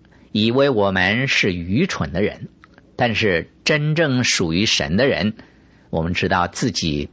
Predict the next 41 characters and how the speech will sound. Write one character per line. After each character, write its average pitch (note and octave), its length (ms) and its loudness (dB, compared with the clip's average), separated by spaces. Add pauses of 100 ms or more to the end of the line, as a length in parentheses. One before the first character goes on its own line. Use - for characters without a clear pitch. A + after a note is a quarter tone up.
并 A2+ 320 0
不 F2+ 160 -2
愚 D#2 260 -2
蠢， - 280 -4 (640)
我 G#2+ 160 2
们 G2+ 80 0
乃 F2+ 200 2
是 F#2+ 180 0
得 F2+ 200 0
着 F2+ 120 0
了 D#2+ 380 -2
真 A2+ 320 0
正 G2 200 -2
的 C2 100 -6
智 - 320 -4
慧。 - 240 -6 (1400)
世 - 240 0
人 C#3 240 2
以 C3 80 2
为 A2+ 120 2
我 G#2 140 0
们 A2 240 2
什 F2 300 0
么 C3 100 -2
都 D3+ 160 -2
信， - 380 -2 (420)
所 A2+ 220 2
以 G#2+ 340 0 (160)
连 A2 300 2
耶 D#3+ 240 2
稣 E3+ 280 2
这 C#3 140 0
样 B2+ 220 2
懦 E3 280 4
弱 D3+ 220 2
的 A2 120 0
人 F2+ 340 0
物 D3 120 2
都 G2 160 0
相 C3+ 300 0
信。 C3+ 260 -2